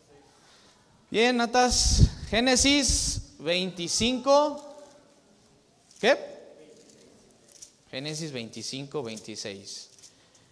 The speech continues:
Dice así. Am,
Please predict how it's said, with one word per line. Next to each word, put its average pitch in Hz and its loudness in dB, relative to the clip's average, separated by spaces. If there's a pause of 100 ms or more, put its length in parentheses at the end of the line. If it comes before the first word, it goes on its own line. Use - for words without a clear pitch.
(460)
Dice 226 4
así. 135 2 (2500)
Am, 131 -2